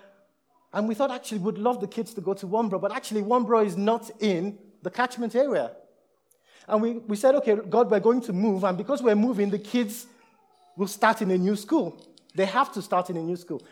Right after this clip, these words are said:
So we started to visit schools. And so we went to Lethbridge, and Lethbridge said, uh, "On your bike," because this was partway through the term, right? And so, "Oh, the school is full. We have a,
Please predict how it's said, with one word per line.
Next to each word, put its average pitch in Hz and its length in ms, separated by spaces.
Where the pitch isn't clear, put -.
So 233 120
we 233 100
started 262 280
to 240 100
visit 226 320
schools. 180 340
And 208 100
so 247 120
we 233 100
went 262 300
to 220 80
Lethbridge, 190 640
and 190 100
Lethbridge 240 360
said, 214 280
uh, 190 180
"On 196 140
your 196 140
bike," 214 340
because 220 320
this 254 180
was 262 160
partway 220 440
through 214 500
the 190 100
term, 202 320
right? 208 400
And 190 140
so, 190 280
"Oh, 185 120
the 180 120
school 240 240
is 214 120
full. 240 420
We 196 120
have 208 180
a, 196 120